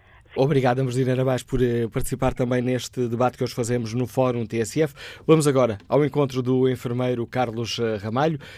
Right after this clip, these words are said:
é o, eh, presidente do Sindicato Democrata dos Enfermeiros, eh, de Portugal, que mantém a convocatória da greve cirúrgica e que está desde quarta-feira, em, em greve de fome em frente ao Palácio de Belém.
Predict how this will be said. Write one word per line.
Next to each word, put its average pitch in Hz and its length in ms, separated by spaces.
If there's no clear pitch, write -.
é 120 240
o, 110 300
eh, 107 240
presidente 120 720
do 117 240
Sindicato 120 500
Democrata 120 340
dos 110 80
Enfermeiros, 117 640
eh, 113 100
de 107 140
Portugal, 123 400
que 113 80
mantém 113 420
a 104 60
convocatória 113 720
da 113 240
greve 110 400
cirúrgica 139 500
e 131 80
que 127 60
está 127 240
desde 113 560
quarta-feira, 127 680
em, 104 400
em 104 80
greve 107 200
de - 80
fome 110 240
em 104 60
frente 117 240
ao 107 80
Palácio 107 460
de 104 120
Belém. 113 280